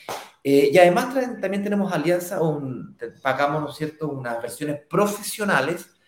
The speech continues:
de software como TokTok, que tienen, que tienen un algoritmo vinculado con, con los conservadores de bienes raíces y con el servicio de impuesto interno. Entonces, los roles, a través de los roles de los departamentos,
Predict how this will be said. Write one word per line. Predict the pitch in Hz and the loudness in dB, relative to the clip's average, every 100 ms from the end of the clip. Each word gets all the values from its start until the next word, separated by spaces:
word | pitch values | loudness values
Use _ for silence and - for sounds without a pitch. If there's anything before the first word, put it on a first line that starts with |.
| _ _ _ | _ _ _
de | 113 156 165 170 170 | -8 -2 2 2 0
software | 175 175 175 175 - | 2 0 0 -6 -4
como | 156 143 147 | -6 -4 -4
TokTok, | 156 - 240 240 - | -6 -4 -6 -6 -10
que | 165 | -10
tienen, | 170 170 170 170 | -4 -2 -4 -6
que | - | -14
tienen | 131 151 151 | -8 -6 -6
un | 147 143 | -6 -4
algoritmo | 131 147 220 202 208 - - _ _ | -4 -2 -2 -2 -6 -8 -16 _ _
vinculado | 135 131 143 156 151 156 | -12 -4 0 2 2 -2
con, | 131 131 123 113 107 101 85 - _ _ _ _ _ _ _ _ _ _ - - | -2 0 0 -2 -6 -8 -8 -10 _ _ _ _ _ _ _ _ _ _ -20 0
con | 139 | 2
los | 131 | 2
conservadores | 135 131 120 131 135 | 0 0 4 4 4
de | |
bienes | 131 135 120 | -2 -4 -2
raíces | 131 165 | -4 -4
y | 170 | -6
con | 143 | -8
el | |
servicio | 131 127 135 | -8 -10 -12
de | |
impuesto | 131 131 165 | -12 -12 -8
interno. | 165 262 262 214 202 247 240 202 | -6 -4 -4 -6 -4 -4 -2 -6
Entonces, | 175 190 190 | -6 -8 -4
los | 175 165 | -2 0
roles, | 202 220 285 | -2 -2 -2
a | 226 | -4
través | 175 185 | -2 -2
de | 190 | 0
los | 165 | 0
roles | 170 196 208 | 2 0 0
de | |
los | 208 | -4
departamentos, | 202 190 185 196 208 - 277 | -4 -4 -4 -6 -8 -10 -14